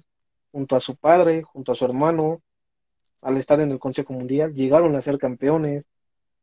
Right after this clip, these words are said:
tanto con el nombre de Silver King cuando estaba, o con Black Tiger, o sea, tuvo esa gran oportunidad, una gran rivalidad que, como hubiera visto, que me hubiera gustado verla culminar en el Consejo, ya hubiera sido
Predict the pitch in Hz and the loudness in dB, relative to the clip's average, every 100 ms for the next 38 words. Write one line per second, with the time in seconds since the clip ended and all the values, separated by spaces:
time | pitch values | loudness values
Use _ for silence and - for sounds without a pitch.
0 | - 131 131 139 131 127 123 123 135 131 | -8 -6 -4 -2 -2 -2 -4 -8 -6 -4
1 | 143 156 151 - 139 143 - 156 160 151 | -2 0 0 -2 -2 -4 -4 -8 -6 -6
2 | - _ 123 120 - 147 156 - 139 127 | -10 _ -14 -14 -4 0 0 -2 -8 -8
3 | 131 127 120 123 - - 147 170 147 147 | -8 -8 -8 -6 -6 -2 0 0 2 0
4 | 139 151 143 143 - _ _ _ _ _ | 0 -2 -2 -2 -4 _ _ _ _ _
5 | - 170 170 151 156 147 135 - 139 151 | -4 0 2 2 0 -2 -6 -4 -2 -2
6 | - 202 214 175 190 196 180 160 143 143 | 0 2 4 4 4 2 4 4 4 4
7 | 156 170 - 151 139 131 _ _ _ _ | 2 0 -2 -4 -4 -6 _ _ _ _
8 | _ _ 156 151 180 202 185 180 190 180 | _ _ -2 4 6 6 4 0 0 0
9 | 175 - 139 156 208 160 135 170 175 175 | 0 -2 2 4 6 4 0 2 4 4
10 | 170 160 143 135 139 156 165 135 - 131 | 4 2 0 0 2 2 2 0 -4 -6
11 | 160 156 156 156 151 139 156 165 147 | -4 -2 0 2 0 0 2 2 2